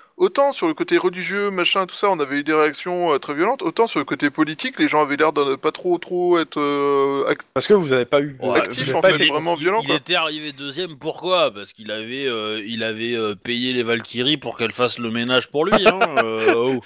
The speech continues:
Speaker 1: Oui, c'est, c'est vrai
Speaker 3: Hein ?
Speaker 1: que les Valkyries l'ont beaucoup aidé dans ce coup-là, quoi.
Speaker 2: <laughs> C'est, c'est moche, monsieur, ce que vous dites. <laughs>
Speaker 1: Mais par contre, moi, je suis, je suis désolé, mais il y a un, il y a une preuve évidente que la mairesse n'y est pour rien, euh, elle a pas de moustache.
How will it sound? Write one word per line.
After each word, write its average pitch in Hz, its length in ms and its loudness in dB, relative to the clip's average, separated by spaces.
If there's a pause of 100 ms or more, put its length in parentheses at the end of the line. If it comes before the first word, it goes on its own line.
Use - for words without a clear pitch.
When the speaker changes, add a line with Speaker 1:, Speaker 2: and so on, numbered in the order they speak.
Speaker 1:
Oui, 226 320 2
c'est, 156 220 0
c'est - 80 -4
vrai 185 100 6
Speaker 3:
Hein ? 185 60 4
Speaker 1:
que - 40 0
les 160 60 -2
Valkyries 143 300 -2
l'ont 170 120 -2
beaucoup 143 240 2
aidé 202 140 4
dans 208 140 4
ce - 40 -14
coup-là, 143 200 -6
quoi. 156 160 -4
Speaker 2:
<laughs> 330 40 -6
C'est, 277 140 0
c'est - 220 -8
moche, 175 280 0
monsieur, 151 300 -8
ce - 80 -10
que 151 100 -8
vous 139 120 -10
dites. 135 340 -10 (240)
<laughs> - 220 -16
Speaker 1:
Mais 175 160 6
par 190 160 2
contre, 294 240 -4
moi, 202 140 4
je - 60 -4
suis, 160 220 -10
je 151 100 -6
suis - 140 -8
désolé, 175 340 0
mais 143 140 -2
il 139 40 -2
y - 40 2
a 139 80 4
un, 143 160 -4
il 156 80 -6
y 143 40 -4
a - 40 -2
une 147 80 -8
preuve 165 320 0
évidente 190 460 2
que 135 380 2
la 135 100 2
mairesse 143 400 0
n'y 135 60 -12
est 131 40 -8
pour 135 180 -6
rien, 165 280 2
euh, 120 280 -10
elle 123 120 -2
a 127 60 0
pas 139 120 -2
de 151 60 -4
moustache. - 420 -6